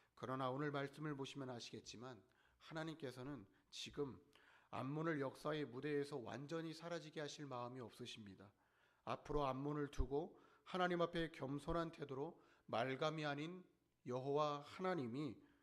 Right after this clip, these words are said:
최고의 신이라는 것을 말씀하고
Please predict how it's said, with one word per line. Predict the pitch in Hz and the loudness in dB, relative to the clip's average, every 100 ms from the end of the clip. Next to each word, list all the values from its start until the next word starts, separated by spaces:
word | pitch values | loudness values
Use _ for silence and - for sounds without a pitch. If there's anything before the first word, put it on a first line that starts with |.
| _ _ _ | _ _ _
최고의 | - 190 185 185 180 180 - | -2 2 4 4 2 0 -4
신이라는 | - 185 190 180 165 147 | -6 -4 -2 0 0 0
것을 | 131 123 131 185 - _ _ _ _ | -2 -4 -4 -6 -10 _ _ _ _
말씀하고 | 107 117 - 127 107 117 156 | -8 -6 -6 -6 -6 -6 -6